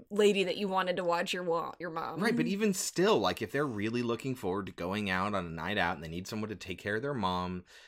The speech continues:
Speaker 2: and he said, "No, I'll take care of it," and she doubted him, that's a thing that they would be saying.
Speaker 1: Well, anyway, so then they finally leave, and Chris points out the music.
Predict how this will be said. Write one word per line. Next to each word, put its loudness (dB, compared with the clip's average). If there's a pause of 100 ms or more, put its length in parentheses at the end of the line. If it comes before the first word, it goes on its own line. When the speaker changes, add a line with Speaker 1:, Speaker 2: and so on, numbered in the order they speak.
(120)
Speaker 2:
and -4
he -2
said, 2
"No, 4
I'll 4
take -2
care 0
of 0
it," 2
and -4
she 0
doubted 4
him, -2
that's 2
a 4
thing 0
that -2
they -4
would -2
be -6
saying. -6 (840)
Speaker 1:
Well, 12
anyway, 10 (140)
so 10
then 12
they 8
finally 12
leave, 2 (160)
and 0
Chris 4
points 2
out 4
the 2
music. 2